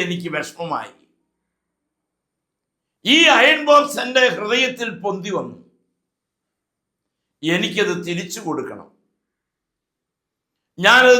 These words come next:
തിരിച്ചു കൊടുക്കാനായി വീട്ടിൽ അമ്മയോട് ആലോചിച്ചു. അമ്മയോട് അതൊന്ന് തിരിച്ചു കൊടുക്കാൻ പറഞ്ഞു. അമ്മ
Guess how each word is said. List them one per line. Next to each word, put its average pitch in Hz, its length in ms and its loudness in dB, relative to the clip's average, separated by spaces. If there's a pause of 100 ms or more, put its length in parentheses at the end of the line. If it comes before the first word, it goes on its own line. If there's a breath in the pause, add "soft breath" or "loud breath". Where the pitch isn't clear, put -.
തിരിച്ചു 269 340 -2
കൊടുക്കാനായി 247 640 4 (100)
വീട്ടിൽ 226 320 -8 (140)
അമ്മയോട് 214 500 0
ആലോചിച്ചു. 180 500 -6 (580)
അമ്മയോട് 190 420 -2
അതൊന്ന് 170 340 -4
തിരിച്ചു 175 320 -14
കൊടുക്കാൻ 135 440 -12
പറഞ്ഞു. - 200 -20 (1500)
അമ്മ 165 160 -2